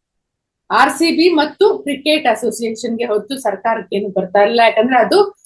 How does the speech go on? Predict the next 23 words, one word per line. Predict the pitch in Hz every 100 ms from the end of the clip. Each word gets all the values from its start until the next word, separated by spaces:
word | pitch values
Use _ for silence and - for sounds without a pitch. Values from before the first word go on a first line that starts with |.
| _
ಸರ್ಕಾರದ | 233 262 - 311 311 311 302 294
ಅಂದ | 262 254 254 262
ನಡೆಸಿದಂತಹ | 202 190 254 233 233 233 247 247 -
ಕ್ರೀಡಾಕೂಟ | 220 208 214 220 214
ಅದಾಗಿರ್ಲಿಲ್ಲ. | 202 180 170 170 180 180 175 214 - - _
ಸರ್ಕಾರಕ್ಕೆ | - 254 302 381 370 381 381 370
ಒಂದಿಷ್ಟು | 302 262 269 262
ಜನಪ್ರಿಯತೆ | 220 208 233 330 - 320 320 320
ಅನ್ನೋದೇನಾದ್ರೂ | 302 262 220 208 220 220 269 349 - _ -
ಇದು | 208 208 196 190
ಪ್ರೋಗ್ರಾಮ್, | 214 220 277 -
ಆ, | 196 190 160 170
ಇದು | 190 202 202 190
ಫಂಕ್ಷನ್ | 190 208 233 320 262
ಆ-, | 202 196 _ _ _ _
ಸಕ್ಸಸ್ | - 220 - 339 254
ಆಗಿದ್ರೆ | 226 247 349
ಸಿಗ್ತಾ | 262 - 294 262
ಇತ್ತು | - 269
ಬೈ | 190 208 262
ಪ್ರಾಡಕ್ಟ್ | - 220 180 175 180
ಆಗಿ | 175 180
ಅಷ್ಟೇ. | 175 - 262 370